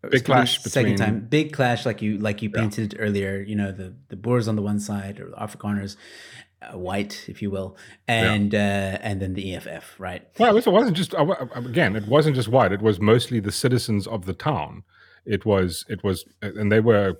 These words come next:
Speaker 1: I mean, it's mostly a white town, but there were colored people, there were black people.
Speaker 2: Yeah,
Speaker 1: It
Speaker 2: yeah.
Speaker 1: wasn't just, like, white farmers on one side.
Speaker 2: No, no, no, no, it wasn't. And, um, so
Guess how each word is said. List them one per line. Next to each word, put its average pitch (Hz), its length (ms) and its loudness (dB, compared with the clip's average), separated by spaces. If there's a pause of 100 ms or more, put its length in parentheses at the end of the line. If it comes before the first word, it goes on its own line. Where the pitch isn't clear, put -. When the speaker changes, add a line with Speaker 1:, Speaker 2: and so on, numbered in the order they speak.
(180)
Speaker 1:
I 101 60 -8
mean, 98 160 -6
it's - 160 -8
mostly 101 320 0
a 87 40 -2
white 85 240 -6
town, 190 260 4
but 104 120 -2
there 98 140 -2
were 87 80 -4
colored 110 340 0
people, 110 240 -6
there 92 80 -10
were 85 80 -6
black 110 260 2
people. 107 320 -4
Speaker 2:
Yeah, - 220 4 (160)
Speaker 1:
It - 140 -8
Speaker 2:
yeah. 127 80 0
Speaker 1:
wasn't 151 320 4
just, - 260 2
like, 117 220 6 (200)
white 104 280 2
farmers 113 480 2
on 98 140 -2
one 95 180 0
side. 117 440 2 (120)
Speaker 2:
No, 107 160 2
no, 98 100 0
no, 82 120 -8
no, - 80 -16
it 120 120 -6
wasn't. 101 360 -4
And, 127 180 0 (360)
um, 117 400 0 (280)
so 180 380 4